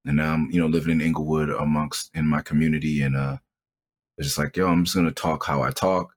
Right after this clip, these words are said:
and I'm gonna rap how I rap. Like, a lot of my early rap, a lot of rappers go full gangster and, like, celebrate this whole lifestyle, um, in order to make money.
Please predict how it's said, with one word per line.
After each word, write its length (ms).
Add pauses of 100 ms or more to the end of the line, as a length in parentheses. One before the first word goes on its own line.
and 120
I'm 60
gonna 100
rap 240
how 80
I 180
rap. 320
Like, 240 (460)
a 80
lot 160
of 80
my 100
early 240
rap, 240
a 60
lot 160
of 80
rappers 480 (320)
go 160
full 340
gangster 560
and, 160
like, 160
celebrate 560
this 200
whole 380
lifestyle, 680 (560)
um, 420 (120)
in 140
order 260
to 520 (1300)
make 160
money. 380